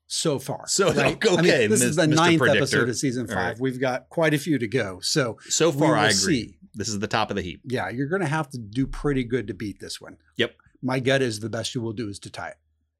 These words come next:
Speaker 1: We'll see.
Speaker 2: We'll see, dot, dot, dot.
Speaker 1: Dot, dot, dot.
Speaker 2: Yeah.
Speaker 1: Speaking of that, Mark, we'll be back next week with season five, episode ten, Two Parties.
Speaker 2: Or in, in the next two weeks.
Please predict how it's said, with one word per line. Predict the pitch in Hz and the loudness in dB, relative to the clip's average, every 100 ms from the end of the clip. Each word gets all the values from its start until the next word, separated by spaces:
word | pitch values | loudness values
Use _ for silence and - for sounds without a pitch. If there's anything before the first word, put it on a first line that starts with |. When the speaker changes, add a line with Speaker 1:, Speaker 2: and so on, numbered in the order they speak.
| _ _ - | _ _ -12
Speaker 1:
We'll | 185 196 | -8 -4
see. | 294 202 - - | -4 -4 -10 -16
Speaker 2:
We'll | 113 107 | -4 -2
see, | - 277 247 | 0 -2 0
dot, | 98 92 | -2 -2
dot, | 95 92 | -4 -4
dot. | 87 85 - | -6 -6 -10
Speaker 1:
Dot, | 95 110 - | -10 -10 -6
dot, | 123 143 | -6 -6
dot. | 151 175 110 | -6 -4 -2
Speaker 2:
Yeah. | 95 58 - - _ | -4 -6 -14 -20 _
Speaker 1:
Speaking | - - 131 135 135 | -8 -4 -2 0 2
of | |
that, | 151 139 | 2 0
Mark, | 120 123 120 | -2 -4 -6
we'll | 131 120 | -8 -2
be | 127 | -2
back | 120 127 123 - - | 0 -2 -2 -6 -8
next | 117 120 - | -6 -6 -6
week | 127 131 135 | -4 -4 -4
with | 123 113 - _ _ | -8 -8 -12 _ _
season | - - 131 120 131 | -10 -4 -2 -2 -2
five, | 117 123 127 127 | -2 -2 -2 -4
episode | - 113 120 117 | -6 -8 -8 -8
ten, | - 143 113 156 170 - | -4 -2 -2 -4 -6 -10
Two | - 123 | -6 -4
Parties. | 123 143 175 113 - | -2 -2 -2 -6 -6
Speaker 2:
Or | 208 156 - - _ | -2 -2 -4 -12 _
in, | 117 | -6
in | 127 120 | -2 -2
the | 110 | -2
next | 92 | -2
two | - 104 | -4 -6
weeks. | 80 80 - | -6 -12 -18